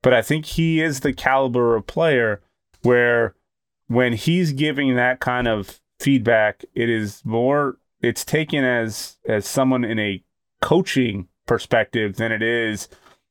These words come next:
somebody like a Baker Mayfield coming out and shitting all over everybody,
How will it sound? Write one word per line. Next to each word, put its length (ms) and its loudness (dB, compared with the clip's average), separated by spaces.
somebody 420 2
like 440 0
a 100 -2
Baker 300 -2
Mayfield 540 -4
coming 280 -2
out 260 -2
and 140 -6
shitting 340 -4
all 120 0
over 200 -2
everybody, 480 -6